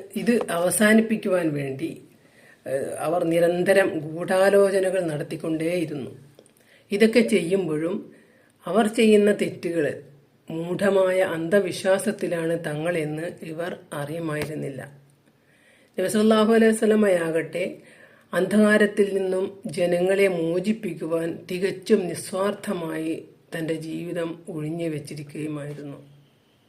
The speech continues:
നബി സല്ലല്ലാ-, ഇവരുടെ ആരോപണങ്ങളും വിമർശനങ്ങളും വകവെക്കാതെ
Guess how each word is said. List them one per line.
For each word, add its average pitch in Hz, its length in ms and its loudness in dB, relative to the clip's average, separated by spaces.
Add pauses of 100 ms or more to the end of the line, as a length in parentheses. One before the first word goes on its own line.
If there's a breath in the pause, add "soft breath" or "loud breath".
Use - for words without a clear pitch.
(960 soft breath)
നബി 170 60 -6
സല്ലല്ലാ-, 196 460 0 (800)
ഇവരുടെ 214 760 4
ആരോപണങ്ങളും 196 1200 2 (380 loud breath)
വിമർശനങ്ങളും 180 1000 2 (340)
വകവെക്കാതെ 151 1080 -4